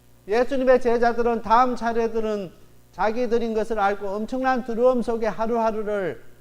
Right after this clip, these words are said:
정말 피를 말리는 상황 속에서 제자들은 모여서 있었습니다. 정말 오늘 우리들 가운데 어떤 도피 생활을 하든가 어떤 누구에게 쫓기고 있을 때 그 심정은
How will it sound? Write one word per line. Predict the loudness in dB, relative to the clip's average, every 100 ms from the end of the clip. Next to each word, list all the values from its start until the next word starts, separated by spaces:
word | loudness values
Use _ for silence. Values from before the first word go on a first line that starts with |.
| -20 -14
정말 | -8 0 0 0
피를 | -2 4 4 6
말리는 | 6 4 2 0
상황 | -2 -2 -2
속에서 | -2 0 0 0 0 0 0 -2 -6 -18 -20 -20 -20 -20 -20 -20 -20 -20 -8
제자들은 | -4 0 0 -2 -4 -4
모여서 | -4 -2 -2 -2 -6
있었습니다. | -6 -8 -10 -12 -12 -10 -8 -8 -12 -20 -20 -20 _
정말 | -6 -2 0
오늘 | 0 0
우리들 | -4 -2 0 0
가운데 | 2 0 0 -2 -2 -2 -2 -8 -18 -20 -20 -20 _ -20 -18
어떤 | -8 -6 -2 -4 -4 -8 -14 -20 -20 -20 -20
도피 | -14 -12 -10
생활을 | -6 -2 -2 -2
하든가 | -4 -6 -6 -2 0 0
어떤 | -4 -10 -10
누구에게 | -6 -4 -4 -6
쫓기고 | -8 -10 -6 -4
있을 | -4 -8 -8
때 | -4 -2 -4 -6
그 | -6
심정은 | -4 -6 -4 -2 -2 -2 -4 -8